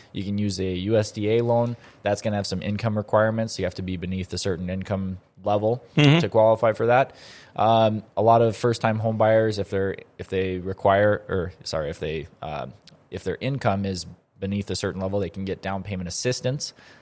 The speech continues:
Speaker 1: So that's something worth checking into. Uh, it's basically like a kind of a loan from the state that helps you finance your down payment money or finance a portion of your down payment money. And the only way you have to pay it back is if you were to move in, like, a year or something like that. So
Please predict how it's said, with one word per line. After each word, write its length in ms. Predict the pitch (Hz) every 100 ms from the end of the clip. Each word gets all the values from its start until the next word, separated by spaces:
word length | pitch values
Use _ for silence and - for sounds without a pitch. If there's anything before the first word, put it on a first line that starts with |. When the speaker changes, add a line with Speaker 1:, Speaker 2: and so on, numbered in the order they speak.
| -
Speaker 1:
So 100 | 101
that's 160 | 104 101
something 280 | 104 101 98
worth 180 | 98 -
checking 360 | 104 98 95
into. 380 | 92 98 113 135 - - - - _
Uh, 180 | 95 95
it's 120 | 92 -
basically 380 | 98 - 101
like 220 | 98 92 - _ _ -
a 120 | 73
kind 240 | - 107
of 80 | 95
a 20 |
loan 300 | 92 90 98
from 160 | 95 95
the 60 | 90
state 380 | - 82 98
that 100 | 85
helps 280 | 90 90 -
you 60 | 92
finance 560 | - 90 92 95 95
your 300 | 95 87 87 - - - - -
down 240 | 98 101 95
payment 280 | 101 101 92
money 240 | 98 101
or 100 | 87
finance 360 | 92 90 87 -
a 40 |
portion 360 | - 110 117 110
of 80 | 101
your 80 | 101
down 180 | 104
payment 300 | 101 104 101
money. 300 | 104 101 107 - - - _ -
And 480 | 95 95 92 92 -
the 100 | 95
only 140 | 98 98
way 120 | 98
you 60 | 95
have 100 | 92
to 60 | 92
pay 160 | 101
it 100 | 85
back 300 | 90 104 107
is 140 | 90 90
if 140 | -
you 80 | 90
were 80 | 90
to 80 | 90
move 280 | 92 87
in, 100 | 87
like, 200 | 73 78
a 60 | 80
year 280 | 73 67 60
or 60 |
something 320 | - 71 - 65
like 180 | - -
that. 220 | 55 -
So 240 | 78 76